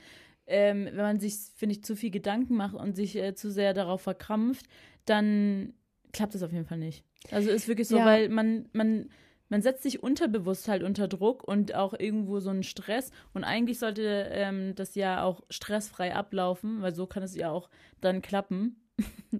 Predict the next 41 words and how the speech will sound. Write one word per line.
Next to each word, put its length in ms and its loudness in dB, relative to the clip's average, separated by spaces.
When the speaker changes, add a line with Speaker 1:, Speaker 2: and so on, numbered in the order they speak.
Speaker 1:
So 100 0
sagt 300 0
man 180 0
das 180 -6
ja. 260 -4
Speaker 2:
Ja, 280 6
aber 240 6
weißt 260 8
du, 80 4
dieses, 600 2
ähm, 340 4
voll 240 6
viele 220 4
haben 180 2
immer 220 4
zu 140 -2
mir 140 4
gesagt, 420 2
„Ja, 320 4
mach 160 0
dir 120 2
da 100 0
auf 120 -4
jeden 140 0
Fall 140 2
keinen 240 2
Stress.“ 500 -2
Speaker 1:
Mhm. 420 2
Man 120 4
macht 180 2
sich 80 6
Speaker 2:
Aber 180 8
Speaker 1:
Stress. 200 8
Speaker 2:
ab 60 -12
dem 260 6
Zeitpunkt, 540 0
wo 120 4
du's 160 0
planst, 600 -2
es, 420 2
ich 140 -6